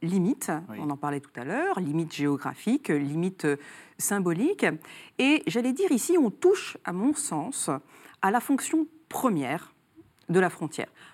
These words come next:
Speaker 1: Paul Victor disait tout à l'heure, au sens, euh, premier de la frontière, étymologique, euh, si on parle du grec, oros, ou, euh, du latin finis, il s'agit d'une borne qui doit permettre de régler, euh, des conflits en matière de répartition des terres.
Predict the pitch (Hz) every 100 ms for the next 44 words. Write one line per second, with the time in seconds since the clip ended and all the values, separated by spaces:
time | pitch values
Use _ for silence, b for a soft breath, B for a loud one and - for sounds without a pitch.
0 | B B 185 175 185 226 202 170 165 156
1 | 147 220 302 - B B 208 185 220 190
2 | - - - 151 - - - - - -
3 | - 220 220 226 170 143 - 151 - 214
4 | 262 262 202 - 160 151 147 139 208 285
5 | - 160 B B B 190 156 139 - 160
6 | 143 143 139 143 143 185 247 - 170 170
7 | 262 392 - - 156 143 139 139 143 -
8 | 202 196 170 156 277 - 214 - 190 220
9 | 285 175 160 143 185 349 381 139 B B
10 | B - 302 226 202 247 311 247 - 226
11 | 214 269 185 196 254 214 226 285 415 -
12 | - 165 170 170 240 - 240 302 185 165
13 | 220 180 170 165 - 165 233 185 160 135